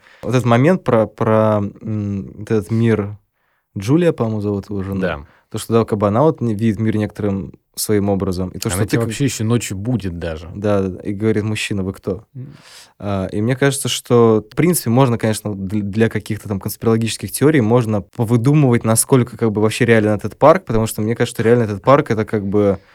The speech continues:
Speaker 1: карта, как он устроен, и все эти события, и то, как там в-, происходит пожар, и то, как там начинает темнеть, когда,
Speaker 2: И
Speaker 1: ну,
Speaker 2: как он
Speaker 1: очевидно, темнеет на, на,
Speaker 2: распространяется
Speaker 1: на
Speaker 2: потом.
Speaker 1: душе. А, мне кажется, что там очень,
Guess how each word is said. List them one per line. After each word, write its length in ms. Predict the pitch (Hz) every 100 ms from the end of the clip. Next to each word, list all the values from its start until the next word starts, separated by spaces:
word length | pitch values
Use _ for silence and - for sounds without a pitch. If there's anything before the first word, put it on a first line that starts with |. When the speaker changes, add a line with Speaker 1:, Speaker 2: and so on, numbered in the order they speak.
| _
Speaker 1:
карта, 300 | 143 131 117
как 180 | 117 120
он 80 | 113
устроен, 520 | - - 151 175 110
и 40 |
все 160 | 107 123
эти 140 | 110
события, 600 | - 110 95 156 - 117 104
и 80 | -
то, 140 | 127
как 120 | 120
там 300 | 104 104 101 95
в-, 340 | 101 98 107 _
происходит 420 | 123 113 - 113
пожар, 400 | - 104 104 104
и 60 | 95
то, 140 | 113
как 160 | 104 101
там 380 | 110 104 101 95
начинает 440 | - 110 - 110 -
темнеть, 500 | - 110 113 113 -
когда, 540 | - 95 98 98 92 - _ _
Speaker 2:
И 60 | 107
Speaker 1:
ну, 40 |
Speaker 2:
как 80 | 127
он 40 | 123
Speaker 1:
очевидно, 360 | - 139 131
темнеет 500 | 127 127 127 127 110
на, 80 | 117
на, 60 | 110 117
Speaker 2:
распространяется 180 | 107 120
Speaker 1:
на 80 |
Speaker 2:
потом. 160 | 110 123
Speaker 1:
душе. 440 | - - 110 101 - _ _ _ _ -
А, 160 | 104
мне 140 | 98 120
кажется, 280 | 127 123 117
что 500 | - 117 110 110 -
там 140 | 113
очень, 320 | 123 - 120